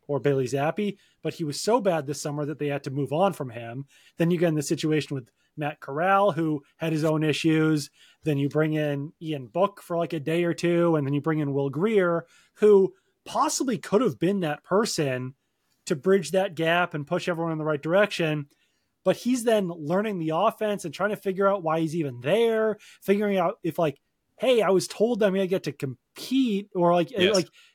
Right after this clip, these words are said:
Speaker 1: yeah, he's told
Speaker 2: Th-,
Speaker 1: that he's
Speaker 2: that's
Speaker 1: gonna
Speaker 2: another
Speaker 1: get to
Speaker 2: issue. It's just there, there are no clearly defined roles here.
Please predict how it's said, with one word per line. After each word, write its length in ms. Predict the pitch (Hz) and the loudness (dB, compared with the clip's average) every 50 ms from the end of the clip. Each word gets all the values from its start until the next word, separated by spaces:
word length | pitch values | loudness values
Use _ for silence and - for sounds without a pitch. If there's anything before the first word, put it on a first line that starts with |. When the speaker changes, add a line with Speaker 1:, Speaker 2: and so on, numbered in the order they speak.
| _ _ _ _ - | _ _ _ _ -14
Speaker 1:
yeah, 340 | 240 233 247 277 202 151 165 | -6 0 0 0 0 0 0
he's 320 | 190 208 220 220 196 156 | -2 -2 -2 -4 -6 -6
told 140 | - - 214 | -4 -2 -2
Speaker 2:
Th-, 80 | 220 | 2
Speaker 1:
that 60 | 196 190 | 4 4
he's 120 | 185 196 | 4 4
Speaker 2:
that's 60 | 202 | 2
Speaker 1:
gonna 100 | 196 185 | 2 2
Speaker 2:
another 180 | 208 214 202 160 | 4 4 4 2
Speaker 1:
get 60 | 139 | 2
to 80 | - 117 | -2 -4
Speaker 2:
issue. 100 | 117 135 | -6 -6
It's 120 | 135 - | -4 -2
just 260 | 170 170 - - 123 | -2 -2 -2 -4 -4
there, 220 | 123 156 160 151 156 | -2 0 0 0 0
there 160 | - 135 139 | 0 0 2
are 40 | 139 | 2
no 200 | 135 147 170 190 | 2 2 2 0
clearly 400 | 180 - - 156 156 151 147 139 | 0 -2 -2 -2 0 2 0 0
defined 460 | 127 117 - - 113 110 110 104 90 | -2 -2 -4 -2 -2 -2 -4 -6 -6
roles 260 | 98 95 92 87 87 | -4 -4 -4 -4 -8
here. 240 | - 85 82 80 - | -12 -16 -16 -18 -20